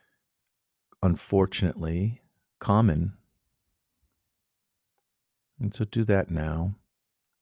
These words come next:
Send out feelers to connect your pain to all the other pains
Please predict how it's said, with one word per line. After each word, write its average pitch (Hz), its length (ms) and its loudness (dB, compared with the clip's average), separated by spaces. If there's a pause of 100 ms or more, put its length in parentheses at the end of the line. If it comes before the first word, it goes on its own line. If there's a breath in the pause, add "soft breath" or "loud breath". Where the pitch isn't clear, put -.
(1300)
Send 113 320 2
out 104 240 4
feelers 82 520 -2
to - 100 -6
connect 82 460 0
your 95 200 2
pain 87 440 2
to - 100 -6
all 92 140 -4
the 78 120 -6
other 82 200 -2
pains 82 680 -2